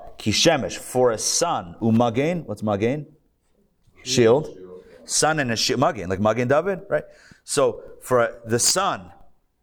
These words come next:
and a shield are havaya Elokim. Remember when you were a kid and you had those tests and it had, like,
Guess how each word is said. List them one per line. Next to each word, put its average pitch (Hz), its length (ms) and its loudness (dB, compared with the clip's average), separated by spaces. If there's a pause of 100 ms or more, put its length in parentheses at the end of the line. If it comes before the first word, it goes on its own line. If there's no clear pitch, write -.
(220)
and 123 140 -2
a 131 60 -4
shield 160 800 0 (240)
are 262 640 6 (240)
havaya 165 460 4
Elokim. 160 480 -2 (160)
Remember 208 200 2
when 240 100 4
you 202 80 4
were 170 80 4
a 151 40 0
kid 170 440 -2 (280)
and 127 100 -2
you 147 80 4
had 143 160 2
those 135 180 0
tests 143 460 -2 (240)
and 120 160 2
it 123 60 2
had, 127 340 0
like, 110 400 -2